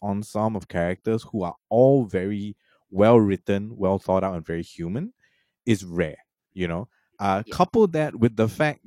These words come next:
Speaker 1: that the technicality of the animation is on par
Speaker 2: Yeah.
Speaker 1: with Hanebado, if not better at times, just because it's more complex than a badminton match,
Speaker 2: Mm.
Speaker 1: uh,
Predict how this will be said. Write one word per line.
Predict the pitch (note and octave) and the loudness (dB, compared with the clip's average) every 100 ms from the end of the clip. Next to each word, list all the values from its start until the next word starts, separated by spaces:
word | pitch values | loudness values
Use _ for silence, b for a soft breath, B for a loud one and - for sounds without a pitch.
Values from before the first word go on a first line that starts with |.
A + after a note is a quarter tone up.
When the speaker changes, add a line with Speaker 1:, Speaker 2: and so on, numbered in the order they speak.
| G2+ | -8
Speaker 1:
that | G#2+ G2+ G#2 | -4 -4 -4
the | G#2 G#2 | -4 -4
technicality | - - A#2 A#2 A2 F2+ G2+ A#2 - C#3 A2+ | -6 -10 -10 -10 -6 -4 -2 -2 -4 -6 -4
of | G2+ | -6
the | - F3 | -8 -8
animation | F2+ G2 F#3+ A2 - F3 B3 _ _ _ - | -6 -6 -6 -6 -6 -8 -8 _ _ _ -6
is | A#2 - | -6 0
on | A2 G#2 | -2 0
par | - A#2 C3+ D3+ | 2 4 4 4
Speaker 2:
Yeah. | C#3+ | 4
Speaker 1:
with | A2 - | 2 0
Hanebado, | - G2 A2 F#2 F#2+ A2 - | -2 -4 -2 0 2 2 4
if | C3+ C3+ | 2 2
not | B2+ G2 | -2 -2
better | F#2+ F#2 A2+ | -4 -2 0
at | G2 E2 | -2 -4
times, | - E2+ G#2+ C#3 | -10 -8 -8 -4
just | C3+ - | -2 -2
because | - G#2+ | -2 -2
it's | F#2 - | -2 -2
more | F#2+ F2+ | 0 0
complex | - E2 - F#2+ A2 - | -2 -8 -6 -8 -8 -10
than | F2 E2+ | -10 -8
a | F2 F2+ | -8 -8
badminton | F2 E2 F2 E2+ G#2+ | -8 -8 -10 -10 -8
match, | B2+ G#3+ - _ b b b b b | -6 -8 -12 _ b b b b b
Speaker 2:
Mm. | F3 | -4
Speaker 1:
uh, | A2+ A2 A2 | 0 2 0